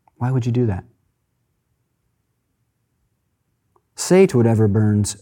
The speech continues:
"Burn," except for the ache of separation.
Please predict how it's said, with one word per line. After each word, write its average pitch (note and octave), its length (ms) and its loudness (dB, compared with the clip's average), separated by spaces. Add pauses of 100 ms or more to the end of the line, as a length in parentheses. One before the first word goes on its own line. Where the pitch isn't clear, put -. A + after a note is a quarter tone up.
"Burn," F#2+ 560 0 (1040)
except C#3+ 500 -2
for - 140 -8
the G#2 160 0 (100)
ache C#3 220 0
of F#2+ 80 -4
separation. F#2 880 -6